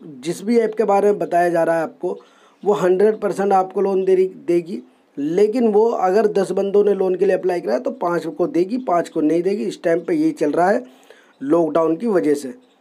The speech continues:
क्योंकि इस टाइम पे बहुत सारे लोग पेमेंट भी नहीं कर पा रहे हैं, जिसकी वजह से जो है कंपनी को भी काफ़ी घाटे हो रहे हैं। एक ही कंपनी को नहीं, सारी कंपनी को, चाहे वो छोटी हो, चाहे वो बड़ी हो।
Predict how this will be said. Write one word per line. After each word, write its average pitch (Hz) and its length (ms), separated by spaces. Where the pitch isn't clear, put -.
क्योंकि 220 160
इस 226 200
टाइम 226 200
पे 226 60
बहुत 202 240
सारे 208 200
लोग 214 180
पेमेंट 180 280
भी 196 100
नहीं 190 180
कर 180 120
पा 175 180
रहे 202 100
हैं, 208 60
जिसकी 185 320
वजह 190 180
से 180 140
जो 180 160
है 190 80
कंपनी 170 420
को 180 100
भी 190 120
काफ़ी 165 300
घाटे 147 280
हो 160 160
रहे 151 140
हैं। 180 120
एक 170 200
ही 208 120
कंपनी 185 400
को 175 100
नहीं, 208 140
सारी 175 300
कंपनी 175 320
को, 214 80
चाहे 190 200
वो 180 80
छोटी 151 300
हो, 220 40
चाहे 190 180
वो 196 80
बड़ी 156 200
हो। 127 120